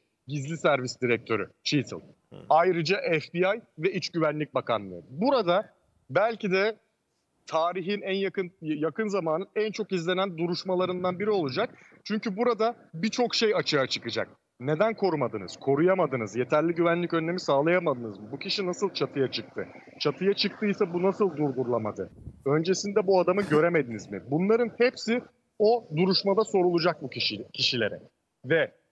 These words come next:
Speaker 1: onun dışında yapılan yorumlarda, tabii sosyal medyada, e, bin türlü farklı şey konuşuluyor.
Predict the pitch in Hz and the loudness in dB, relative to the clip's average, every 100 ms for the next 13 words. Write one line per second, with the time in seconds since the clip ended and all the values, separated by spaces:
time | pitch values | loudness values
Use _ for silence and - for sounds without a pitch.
0 | - 131 208 285 285 - 233 175 123 - | -4 0 0 0 0 0 0 0 0 -2
1 | 131 135 170 226 285 254 185 143 123 113 | -4 -4 -2 0 0 0 0 0 -2 -2
2 | 120 233 - - 185 151 160 151 202 214 | 0 -2 -4 -6 -4 -2 -2 -2 0 0
3 | 220 208 170 160 226 277 _ _ _ - | 2 0 2 0 0 -2 _ _ _ -2
4 | 165 175 - 165 156 165 254 233 202 190 | 0 -2 -6 -10 -8 -2 0 0 0 0
5 | 175 233 247 - - 175 175 196 - 202 | 2 0 -2 -8 -2 0 0 -2 0 0
6 | - 135 123 117 104 92 | 0 -4 -4 -6 -6 -6